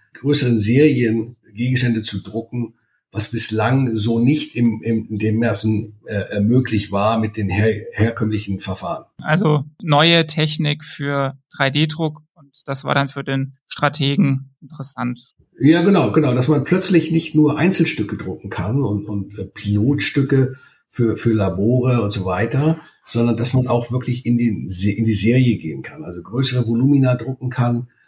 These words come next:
Speaker 1: auch die auch mass customized sein können.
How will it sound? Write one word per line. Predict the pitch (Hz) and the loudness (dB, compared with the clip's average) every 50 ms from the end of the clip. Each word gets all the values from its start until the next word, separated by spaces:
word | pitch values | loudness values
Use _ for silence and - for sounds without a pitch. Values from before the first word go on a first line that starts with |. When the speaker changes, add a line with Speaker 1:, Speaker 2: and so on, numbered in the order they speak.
| _ _ _ | _ _ _
Speaker 1:
auch | - 117 117 120 120 - | -4 0 0 0 -2 -4
die | - - 110 101 | -6 -6 -6 -4
auch | - 107 110 - - - | -2 -4 -6 -6 -6 -6
mass | 101 107 117 123 131 131 - - - - | -4 -2 0 2 2 2 0 0 0 2
customized | 135 139 135 - - 127 107 98 95 95 95 - - - - | 0 2 2 0 0 0 0 0 0 -2 -2 -2 -4 -6 -6
sein | 87 92 85 87 113 131 127 | -4 -4 -2 0 0 0 0
können. | - - 160 165 104 123 156 156 | 0 -2 -2 -2 -2 -4 -6 -6